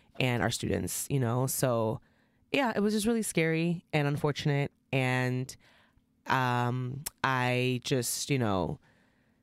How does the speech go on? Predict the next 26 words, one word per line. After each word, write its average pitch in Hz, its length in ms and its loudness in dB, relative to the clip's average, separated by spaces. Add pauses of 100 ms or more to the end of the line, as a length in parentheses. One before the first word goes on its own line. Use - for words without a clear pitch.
(140)
that, 147 240 0 (120)
that 135 160 0
person 139 480 0
that, 131 180 0 (100)
you 151 120 0
know, 107 340 0
harassed 127 420 0
us 123 320 0
to 147 100 0
make 127 200 0
us 127 140 0
scared, 127 600 0
to, - 160 -2
you 139 120 0
know, 127 140 -2
to - 120 -2
antagonize 131 640 0
us, - 360 -4 (640)
you 151 100 2
know, 123 300 0 (760)
<coughs> - 1300 -8
I 135 100 0
pity 127 240 0
you, 165 360 0 (840)
truly. 143 500 0 (840)
Uh, 127 480 2